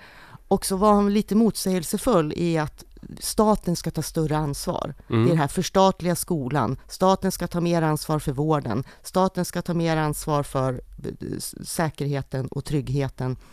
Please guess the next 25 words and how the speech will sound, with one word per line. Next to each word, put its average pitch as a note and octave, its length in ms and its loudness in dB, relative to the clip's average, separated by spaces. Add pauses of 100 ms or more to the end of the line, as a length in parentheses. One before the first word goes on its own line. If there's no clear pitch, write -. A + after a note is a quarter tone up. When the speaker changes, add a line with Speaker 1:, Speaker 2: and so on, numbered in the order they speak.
(300)
Speaker 1:
Så A3 440 0
att, - 480 -4 (760)
eh, E3+ 340 0
liksom, E3 460 -2
landsbygdsborna F3 1120 0
kan F3 200 -2
fokusera E3 720 -2
på - 160 -2
lokal D#3 480 -2
demokrati D#3 760 -4
och - 280 -8
självbestämmande. C#3 1080 -6 (420)
Speaker 2:
Mm. A#2+ 300 -6 (1080)
Nej, C#3 280 4
det D3 120 2
var D3 220 0
inte D3 220 0
en C3+ 60 0
Speaker 1:
Jag, C#3 80 2
Speaker 2:
helt D#3 200 0
Speaker 1:
jag A3 100 0
fick - 140 0
in- D#3 60 4
Speaker 2:
genomtänkt, C3+ 960 2
eh, F#2+ 340 -4